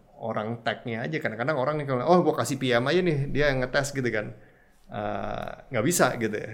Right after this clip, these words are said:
It has to be the, what you're trying to prove is the business side of things, right? Product market fit is about the business gitu kan. Jadi every product launching, uh, pre-, di-, uh, product discovery phase itu gua selalu ada namanya product owner or we call it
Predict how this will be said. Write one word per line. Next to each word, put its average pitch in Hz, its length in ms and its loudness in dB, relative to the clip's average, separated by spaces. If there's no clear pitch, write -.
It 123 160 4
has 175 240 0
to 156 80 0
be 120 400 0
the, 131 160 6
what 123 160 4
you're 156 160 -2
trying 160 160 2
to 143 80 -4
prove 170 240 2
is 143 80 0
the 110 80 0
business 131 320 0
side 110 300 0
of - 100 -14
things, 104 320 -4
right? 107 160 -6
Product 147 240 6
market 135 320 -2
fit 165 160 2
is - 80 -6
about 107 240 -4
the 110 40 -8
business 113 360 -6
gitu 60 160 -16
kan. - 160 -18
Jadi 156 480 2
every 143 320 4
product 131 400 2
launching, 127 640 0
uh, 120 80 0
pre-, 123 260 0
di-, 131 60 -2
uh, 127 240 -6
product 120 320 -2
discovery 117 480 -2
phase 120 320 -2
itu 185 160 4
gua 131 240 0
selalu 139 400 2
ada 123 160 2
namanya 117 320 0
product 107 320 0
owner 131 480 -2
or 104 400 -2
we 107 80 -8
call 107 240 -2
it 120 160 -6